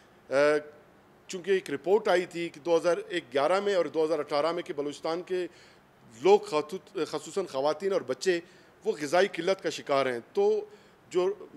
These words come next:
रिक्वायर-, अ, रिक्वायर्ड vitamins हैं, वो हमने, अ, अब उनको provide करने हैं। और ये बलूचिस्तान पहला सूबा है जिसने ये act मंजूर करा लिया cabinet से, किसी और सूबे ने अभी तक नहीं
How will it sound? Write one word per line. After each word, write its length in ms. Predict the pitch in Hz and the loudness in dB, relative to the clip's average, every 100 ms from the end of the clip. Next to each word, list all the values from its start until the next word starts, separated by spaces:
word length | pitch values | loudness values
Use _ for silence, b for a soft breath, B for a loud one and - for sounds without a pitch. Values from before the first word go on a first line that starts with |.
| 147 123 | -14 -12
रिक्वायर-, 540 | 127 123 160 247 226 | -10 6 8 8 6
अ, 20 | 190 165 156 | 2 2 2
रिक्वायर्ड 640 | 180 151 143 147 165 185 | 0 -2 -2 4 4 4
vitamins 560 | 143 135 147 160 240 190 | 2 -4 0 0 0 -2
हैं, 220 | 135 143 B B B _ 113 | -4 -4 B B B _ -2
वो 360 | 160 220 220 - - | 4 6 6 0 -6
हमने, 420 | 185 190 185 180 - B B - | -4 0 0 -2 -6 B B -6
अ, 320 | 135 147 151 185 | -2 -2 -2 -2
अब 120 | 170 | -2
उनको 200 | 180 180 | -6 -6
provide 400 | 139 135 160 190 | -2 4 4 2
करने 320 | 190 180 185 | -4 -2 -2
हैं। 200 | 180 180 | -2 -4
और 480 | 202 151 160 170 - 139 | -2 0 2 0 -6 -12
ये 180 | 147 214 | -2 0
बलूचिस्तान 520 | 160 170 170 - 185 | 0 -2 -2 -2 -4
पहला 400 | 180 - 170 202 | -4 0 4 4
सूबा 320 | 180 151 170 151 | 2 -2 0 2
है 260 | 143 151 B B B B _ - | 2 -2 B B B B _ -8
जिसने 420 | 214 - 196 143 - - - 117 | -8 0 0 0 -6 -18 -20 -10
ये 400 | 131 165 170 - | -4 -2 -2 -4
act 200 | 165 147 | -6 -4
मंजूर 580 | 147 143 170 - - 139 - - | -4 -4 -8 -10 -16 -16 -10 -2
करा 180 | 123 | 0
लिया 200 | 170 196 | 2 2
cabinet 420 | 190 175 170 180 160 | 2 0 0 -4 -4
से, 180 | 185 | -8
किसी 260 | - - 190 | -8 -6 -4
और 80 | 165 | -4
सूबे 260 | 151 160 | -4 -4
ने 80 | 156 | -2
अभी 120 | 143 | -2
तक 140 | 156 151 | -6 -8
नहीं 280 | 131 147 160 | -4 -2 -4